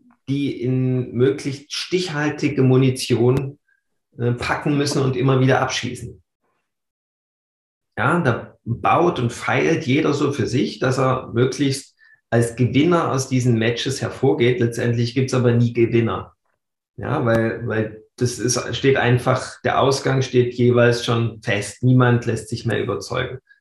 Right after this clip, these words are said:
Und das, ich hab mal zehn Sekunden gesehen von einer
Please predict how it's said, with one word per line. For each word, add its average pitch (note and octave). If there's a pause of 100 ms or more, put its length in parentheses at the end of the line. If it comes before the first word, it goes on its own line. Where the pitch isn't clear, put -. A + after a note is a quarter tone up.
(1400)
Und G#2 (1400)
das, A2+
ich -
hab A#2
mal G#2+ (300)
zehn A3+
Sekunden F3
gesehen B2+
von C#3
einer A#2+